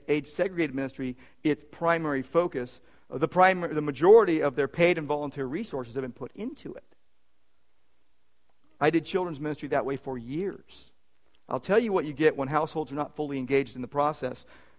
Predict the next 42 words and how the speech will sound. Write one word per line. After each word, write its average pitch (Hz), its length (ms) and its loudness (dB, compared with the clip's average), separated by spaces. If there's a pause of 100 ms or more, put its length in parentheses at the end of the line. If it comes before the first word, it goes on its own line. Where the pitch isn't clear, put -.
(120)
What 147 160 2
you 156 80 -6
get 160 200 0
is 143 240 0 (520)
maybe 143 180 2
a 135 80 4
lot 147 200 6
of 131 100 -6
numbers 151 420 -2
at 123 140 -4
times, 127 380 -4
but 135 160 -4
you 131 60 -8
get 131 180 -8
stunted 139 480 -10
growth. 117 500 -14 (720)
You 127 100 -14
get - 180 -8
stunted 156 560 -8
spiritual 135 520 -12
growth. 117 400 -10 (600)
Uh, 107 180 -4
generations 156 680 -2
that 139 120 -6
want 131 140 -6
to 127 40 -6
be 127 180 -6
entertained, 120 680 -8 (560)
uh, 104 120 -10 (240)
disconnected 151 600 -6
from 135 160 -12
the 127 60 -8
life 127 320 -4
of 120 60 -18
the 123 80 -10
larger 120 360 -12
body 104 360 -14
of 101 80 -18
which 113 180 -16
they're 113 120 -10
a 110 60 -10
part. - 260 -20